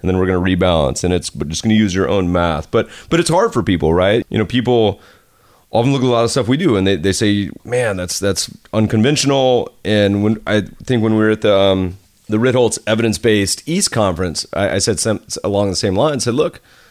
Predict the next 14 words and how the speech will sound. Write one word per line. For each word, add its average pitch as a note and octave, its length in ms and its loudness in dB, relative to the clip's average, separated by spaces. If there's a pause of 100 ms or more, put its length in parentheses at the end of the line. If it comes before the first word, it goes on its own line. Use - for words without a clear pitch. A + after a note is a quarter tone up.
(400)
if - 100 -18
you're D#3+ 180 2
truly A3+ 400 2
evidence-based," G#2+ 720 2
and G2 100 0
I G2 40 2
was F#2+ 80 0
talking G#2 200 0
about F#2+ 140 2
managed G2 340 0
futures, G#2+ 380 0
I F#2 60 0
said, G2+ 340 -4 (1040)
"The G#2+ 400 -2